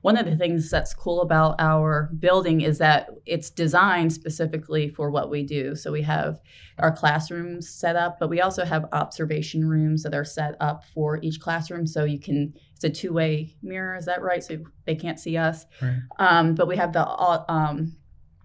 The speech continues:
Speaker 1: we had the, um, the headphones as well, so we can hear the audio. And the whole idea is that we do like our families to come in, and one part of the teaching and part of the experience is seeing their children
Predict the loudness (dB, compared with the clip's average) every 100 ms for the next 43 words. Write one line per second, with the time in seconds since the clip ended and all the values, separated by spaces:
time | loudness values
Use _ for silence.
0 | -20 -10 -4 2 4 4 0 -10 -4 0
1 | 2 2 -2 -8 -20 -20 _ _ -10 -10
2 | -10 -14 -10 -4 -2 0 -2 -4 -6 -6
3 | -4 -4 -6 -14 -20 -18 -2 0 0 0
4 | 0 2 2 4 4 4 0 -2 -2 -2
5 | -2 2 2 4 4 4 2 2 2 -2
6 | 0 -2 -2 -2 0 0 -2 -2 0 2
7 | 0 -4 -12 -4 -2 -2 0 2 2 -2
8 | -6 -18 -2 2 2 2 0 0 0 -4
9 | -6 -6 -8 -8 -2 0 0 -2 -2 -2
10 | 2 0 -2 -8 -8 -10 -12 -10 -6 -4
11 | -2 -2 -4 -8 -4 0 0 0 -4 -6
12 | -4 -2 -2 0 -4